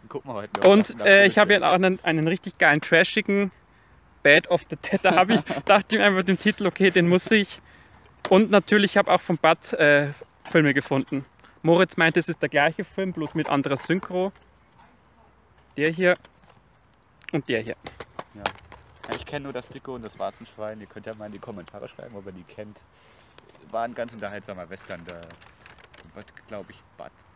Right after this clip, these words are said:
Speaker 1: ich kann ja, das ist ja kein Spoiler, das ist ja die normale Geschichte, der wird mit so einem Typ erwischt, der im Krieg oder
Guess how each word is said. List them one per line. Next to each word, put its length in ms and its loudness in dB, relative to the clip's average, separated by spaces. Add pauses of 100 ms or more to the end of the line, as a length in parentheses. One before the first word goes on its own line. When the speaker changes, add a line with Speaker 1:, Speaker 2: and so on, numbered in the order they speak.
(140)
Speaker 1:
ich 140 -20
kann 160 -18
ja, 140 -20
das 100 -20
ist 40 -20
ja 80 -20
kein 140 -20
Spoiler, 320 -20
das 340 -20
ist 140 -20
ja 60 -20
die 160 -20
normale 260 -20
Geschichte, 400 -20 (100)
der 180 -20 (880)
wird 160 -20
mit 180 -20
so 100 -20
einem 100 -20 (260)
Typ 140 -18 (280)
erwischt, 340 -20
der 100 -14
im 100 -20
Krieg 320 -20
oder 200 -20